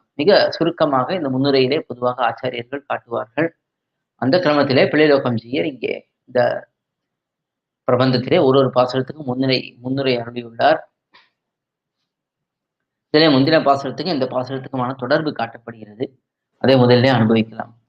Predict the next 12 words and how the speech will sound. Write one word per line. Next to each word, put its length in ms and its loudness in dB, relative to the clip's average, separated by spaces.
"நிழலும் 480 4
அடித்தாரும் 540 2
ஆனோம் 440 0
என்றும் 460 -6
மேவினேன் 500 0
அவன் 300 -6
பொன்னடி 380 -4
என்றும் 580 -8
ராமானுஜ 640 -2
பதச்சாயா 800 -2
என்றும் 440 -2
பேசும்படி." 580 -2